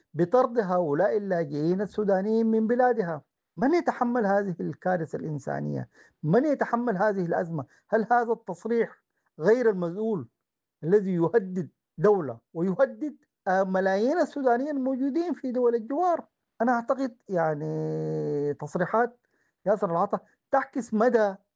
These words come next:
الأزمة الحقيقية الموجودة الآن في السودان. الآن في السودان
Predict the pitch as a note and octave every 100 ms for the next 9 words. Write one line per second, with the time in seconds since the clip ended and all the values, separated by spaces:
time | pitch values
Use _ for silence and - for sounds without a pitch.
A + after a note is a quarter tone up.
0 | - D#3 - A#3+ G#3 G#3 E3 D#3 D#3+ E3
1 | F#3+ D3 D3 D#3 C#3+ C#3 C#3+ C3+ A#2 -
2 | A#2 C3 A2+ G2 _ _ _ B2 E3+ D#3
3 | D3 B2+ - C3+ E3+ F#3+